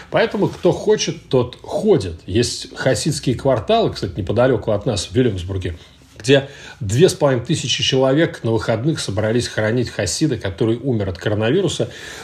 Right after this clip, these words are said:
Большая часть из них не носила никакие маски, не соблюдала никакую дистанцию. Они обнимались,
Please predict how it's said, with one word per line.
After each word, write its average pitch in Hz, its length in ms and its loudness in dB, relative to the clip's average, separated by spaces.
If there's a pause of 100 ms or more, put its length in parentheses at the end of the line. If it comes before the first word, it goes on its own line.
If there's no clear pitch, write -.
(120)
Большая 135 320 4
часть 113 300 -2
из 101 100 -2
них 107 180 -4
не 190 220 2
носила 139 360 0
никакие 117 400 0
маски, 156 320 -2
не 185 200 2
соблюдала 143 480 2
никакую 135 360 0
дистанцию. 143 560 0
Они 139 140 0
обнимались, 143 800 0